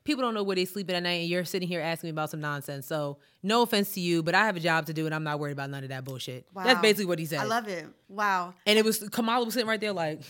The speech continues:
Speaker 2: I love that. Wow. Haven't experienced anything like that in s-,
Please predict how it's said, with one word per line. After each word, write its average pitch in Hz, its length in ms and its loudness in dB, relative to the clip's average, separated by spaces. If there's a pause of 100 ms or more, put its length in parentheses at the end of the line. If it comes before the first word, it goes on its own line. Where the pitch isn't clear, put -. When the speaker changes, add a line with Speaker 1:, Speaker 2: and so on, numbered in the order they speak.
(880)
Speaker 2:
I 226 60 -6
love 262 240 -2
that. 160 340 -4
Wow. 202 320 2
Haven't 269 380 2
experienced 247 420 -6
anything 233 240 -8
like 202 160 -10
that 214 220 -6
in 202 100 -8
s-, - 320 -10